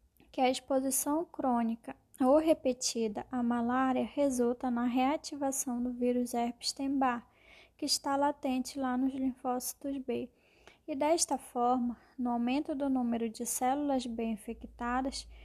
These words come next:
contribui, assim, para o desenvolvimento do linfoma de Burkitt endêmico. Embora os mecanismos envolvidos na associação plasmode falciparum linfoma de Burkitt não estejam bem esclarecidos,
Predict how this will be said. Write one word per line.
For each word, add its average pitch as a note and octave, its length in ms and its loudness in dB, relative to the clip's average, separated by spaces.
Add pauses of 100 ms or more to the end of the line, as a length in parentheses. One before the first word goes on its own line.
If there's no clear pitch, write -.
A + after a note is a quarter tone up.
(240)
contribui, C#4+ 880 0 (140)
assim, C#4 480 0
para B3+ 380 0
o - 20 -4
desenvolvimento C4+ 1000 -2
do C4+ 80 -6
linfoma B3+ 600 -2
de D4 140 -6
Burkitt C4 560 -6
endêmico. C4 640 -2 (1120)
Embora D4 340 6
os E4+ 80 2
mecanismos D#4 800 2
envolvidos C#4 720 2
na B3 200 0
associação C#4+ 840 -2
plasmode C4 600 0
falciparum - 720 -6
linfoma B3 500 -2
de A#3+ 140 -2
Burkitt A3+ 580 -4
não B3 220 -2
estejam A#3 580 -2
bem A3+ 200 -4
esclarecidos, A#3 920 -6